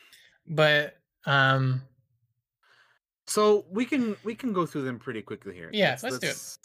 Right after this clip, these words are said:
Speaker 2: let's, let's, uh, le-, let's do it. Um, so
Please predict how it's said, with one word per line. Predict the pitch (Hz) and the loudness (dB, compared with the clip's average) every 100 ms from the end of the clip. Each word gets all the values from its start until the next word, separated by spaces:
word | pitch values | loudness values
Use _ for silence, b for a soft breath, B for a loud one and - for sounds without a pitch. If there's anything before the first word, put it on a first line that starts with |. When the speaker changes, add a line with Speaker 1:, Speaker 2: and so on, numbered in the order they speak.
| 127 | -18
Speaker 2:
let's, | 123 - - | -18 -20 -14
let's, | 131 123 - | -14 -14 -8
uh, | 120 117 113 113 113 113 110 _ _ _ _ _ _ _ _ - | -6 -4 -6 -6 -8 -10 -12 _ _ _ _ _ _ _ _ -18
le-, | 107 - | -18 -18
let's | 110 131 135 123 127 123 127 | -12 -8 -8 -10 -18 -18 -10
do | 120 113 110 | -8 -8 -6
it. | 101 92 85 85 _ 95 | -4 -4 -6 -8 _ -12
Um, | 95 95 95 95 92 92 92 92 _ _ _ _ _ _ _ _ _ _ _ _ _ _ _ _ _ _ b - | -8 -8 -8 -8 -8 -10 -12 -14 _ _ _ _ _ _ _ _ _ _ _ _ _ _ _ _ _ _ b -6
so | - 170 131 | 0 2 0